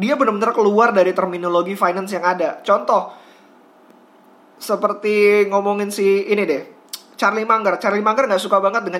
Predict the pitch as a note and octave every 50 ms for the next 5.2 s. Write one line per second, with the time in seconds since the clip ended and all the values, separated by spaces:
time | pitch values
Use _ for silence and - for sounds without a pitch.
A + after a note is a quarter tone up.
0 | - G3 F#3+ - G#3 G3+ - F#3 F3 F3 D#3+ E3 F#3 G3 F#3 G3+ G3+ F3+ F3 D#3
1 | D#3+ F#3+ F#3+ F#3 F3+ - E3+ F3 E3+ D#3+ E3 E3 E3+ F3 F#3 F3+ E3+ - E3 D#3
2 | D#3 D#3 D#3+ - - F3+ E3 D3+ D3+ D3 E3+ F3+ E3+ E3 D3+ D#3+ D#3+ F3 G3+ G3
3 | G3 - G#3+ G#3 G3+ G#3+ F#3+ - F#3 F3 E3+ E3+ E3+ E3+ F3 G#3+ A#3 G#3 F#3+ -
4 | - A#3 A#3 - G3+ F3+ F3 E3+ F3 F3+ - - - - _ _ _ _ _ _
5 | _ G3+ - -